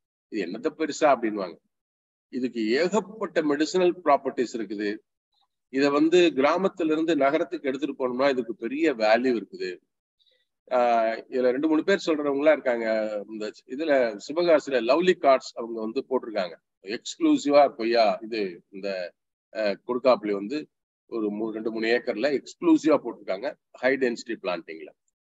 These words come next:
அது மாதிரி நான் சொன்ன பாண்டியன் அப்படிங்கிறது, அது மாதிரி நிறைய பேர் இருக்காங்க. விருதுநகர், சிவகங்கை, அதுல வந்து பெஸ்ட் வெரைட்டிஸ் எல்லாம் அந்த, அந்த ஏரியால இருக்குது.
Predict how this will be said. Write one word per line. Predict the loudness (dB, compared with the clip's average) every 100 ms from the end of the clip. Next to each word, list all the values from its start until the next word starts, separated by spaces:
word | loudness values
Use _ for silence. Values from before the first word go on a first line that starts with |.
| _ -2
அது | 2
மாதிரி | 4 4
நான் | 4 2
சொன்ன | -2
பாண்டியன் | 2 2 4 2 0 0
அப்படிங்கிறது, | -2 -4 -6 -8 -12 -14 _ _ 0
அது |
மாதிரி | 4 8
நிறைய | 8 8
பேர் | 6 2
இருக்காங்க. | 2 0 0
விருதுநகர், | 0 0 0 2 0
சிவகங்கை, | 0 0 2 0 0 -2 -2
அதுல | 0 0 0
வந்து | -2 -2
பெஸ்ட் | -4 -4 -2
வெரைட்டிஸ் | 2 4 4 4 -2 2
எல்லாம் | 0
அந்த, | 2 -4 -6 -8
அந்த | -2 2
ஏரியால | 4 8 6 6
இருக்குது. | 0 -4